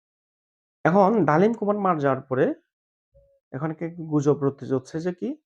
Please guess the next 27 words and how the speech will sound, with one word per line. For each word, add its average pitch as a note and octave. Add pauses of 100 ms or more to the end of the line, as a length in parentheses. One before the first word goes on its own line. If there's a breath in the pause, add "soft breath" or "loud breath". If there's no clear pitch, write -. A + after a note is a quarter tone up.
(480)
এই C3+
যে C3+
ডাক্তারও C3
পর্যন্ত C#3
মারা A2
গেছে। F#2
ওখানে C#3+
ডাক্তার C3+
হিসেবে D3+
পরিচিত C#3
উনি, A#2+ (580)
ডাক্তারও B2+
মারা D3+
গেছে। C3+
কেন E3+
মারা G#3
গেছে? G3+ (1300)
এই A2+ (200)
বুটে C#3
ধরছে। C#3 (340)
এই D3
হলো C#3+
অবস্থা। C3 (640)
যে F#3+
মানুষটা A3 (760)
যে, D#3
এ, D3